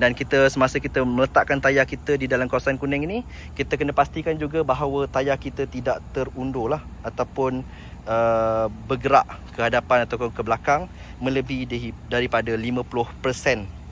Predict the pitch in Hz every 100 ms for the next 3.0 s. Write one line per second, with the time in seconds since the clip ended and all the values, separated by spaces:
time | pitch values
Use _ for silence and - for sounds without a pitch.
0 | - 113 117 117 117 113 113 123 117 110
1 | - - - - 107 120 117 117 - -
2 | 110 - 117 113 113 - 127 120 117 113